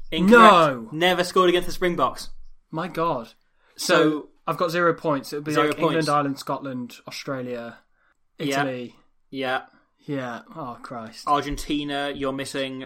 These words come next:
Speaker 1: Um, who did you say? Did you say Ireland? Oh, no, you did say Ireland. Yeah.
Speaker 2: No.
Speaker 1: France,
Speaker 2: Yeah, yeah.
Speaker 1: Samoa, and
Speaker 2: So he
Speaker 1: Tonga.
Speaker 2: never scored against the Springboks. Wow.
Speaker 1: Yeah.
Speaker 2: Fair
Speaker 1: There's
Speaker 2: play.
Speaker 1: three teams he played against who he
Speaker 2: Oh,
Speaker 1: never
Speaker 2: of
Speaker 1: scored
Speaker 2: course,
Speaker 1: against.
Speaker 2: because of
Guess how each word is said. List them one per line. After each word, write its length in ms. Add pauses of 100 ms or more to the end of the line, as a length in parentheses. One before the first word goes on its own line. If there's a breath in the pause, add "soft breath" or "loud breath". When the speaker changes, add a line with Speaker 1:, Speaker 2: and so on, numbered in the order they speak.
(120)
Speaker 1:
Um, 540
who 160
did 100
you 60
say? 160
Did 160
you 60
say 120
Ireland? 420 (360)
Oh, 60
no, 60
you 100
did 100
say 80
Ireland. 240
Yeah. 160
Speaker 2:
No. 80
Speaker 1:
France, 380
Speaker 2:
Yeah, 180
yeah. 160 (240)
Speaker 1:
Samoa, 680 (340)
and 220
Speaker 2:
So 40
he 60
Speaker 1:
Tonga. 160
Speaker 2:
never 120
scored 220
against 160
the 60
Springboks. 640
Wow. 520
Speaker 1:
Yeah. 220
Speaker 2:
Fair 240
Speaker 1:
There's 200
Speaker 2:
play. 100
Speaker 1:
three 300
teams 280
he 60
played 240
against 260
who 60
he 80
Speaker 2:
Oh, 40
Speaker 1:
never 100
Speaker 2:
of 40
Speaker 1:
scored 200
Speaker 2:
course, 80
Speaker 1:
against. 360
Speaker 2:
because 260
of 120